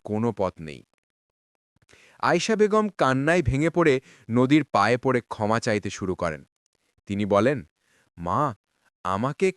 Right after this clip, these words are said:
ক্ষমা করে দাও, আমি আমার ভুলের জন্য অনুতপ্ত।" আরমানও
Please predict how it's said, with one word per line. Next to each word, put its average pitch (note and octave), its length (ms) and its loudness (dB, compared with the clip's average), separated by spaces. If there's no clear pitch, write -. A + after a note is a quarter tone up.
ক্ষমা A#2 400 2
করে B2+ 260 0
দাও, F#2 220 0
আমি C#3 240 2
আমার F3+ 200 0
ভুলের D3 400 0
জন্য G3 280 0
অনুতপ্ত।" F3 720 2
আরমানও C3+ 520 0